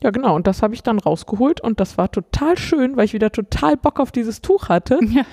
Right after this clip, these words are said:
Speaker 1: Und, ähm, habe auch relativ viele Reihen am Stück gestrickt.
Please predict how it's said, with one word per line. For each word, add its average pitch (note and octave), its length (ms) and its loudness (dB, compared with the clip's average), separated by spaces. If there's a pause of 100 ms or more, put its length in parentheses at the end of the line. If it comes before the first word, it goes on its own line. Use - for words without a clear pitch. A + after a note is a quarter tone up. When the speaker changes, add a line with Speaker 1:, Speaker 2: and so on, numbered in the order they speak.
(320)
Speaker 1:
Und, A3+ 380 0
ähm, A3 360 0 (160)
habe C4+ 160 -2
auch - 160 0
relativ D4 400 0
viele C#4 260 -2
Reihen B3+ 220 0
am A#3 80 0
Stück A3+ 240 -6
gestrickt. - 580 -4